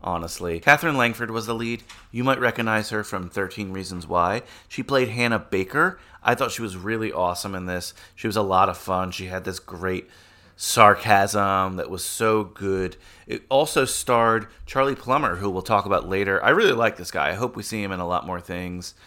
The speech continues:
Uh, Piper Perabo was in this film, which is really, really cool.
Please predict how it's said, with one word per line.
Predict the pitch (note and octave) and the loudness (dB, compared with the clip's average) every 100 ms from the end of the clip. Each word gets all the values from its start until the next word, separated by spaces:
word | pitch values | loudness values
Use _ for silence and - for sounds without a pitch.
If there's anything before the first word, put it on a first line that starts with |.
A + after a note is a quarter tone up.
| - - - | -20 -20 -4
Uh, | A2+ - | -2 0
Piper | - C3+ C3 C#3 | 2 2 4 2
Perabo | - G2+ G#2+ A#2 E3 G#3 - _ _ - | 2 4 6 4 2 -2 -8 _ _ -6
was | E3 | 0
in | F3+ | 0
this | F3+ F#3 | 0 -2
film, | - C#3 G#3+ - _ _ - | -4 -4 -6 -10 _ _ -12
which | C#3 | -10
is | D3 | -6
really, | D3 E3 E3 | -2 0 0
really | E3 E3 | 0 -2
cool. | - D#3 E3+ G3 | -4 -4 -4 -6